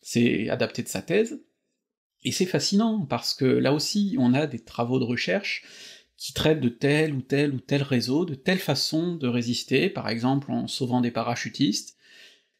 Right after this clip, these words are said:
Et ben, ensuite, il faut faire une synthèse de tout ça,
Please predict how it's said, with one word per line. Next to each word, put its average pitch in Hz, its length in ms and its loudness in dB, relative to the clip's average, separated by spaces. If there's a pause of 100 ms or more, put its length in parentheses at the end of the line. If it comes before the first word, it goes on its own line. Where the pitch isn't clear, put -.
(280)
Et 208 320 6
ben, 180 440 2
ensuite, 147 380 2
il 147 60 -6
faut 214 180 0
faire 185 280 -2
une 127 80 2
synthèse 202 500 0
de 139 100 -2
tout 131 140 -8
ça, - 280 -8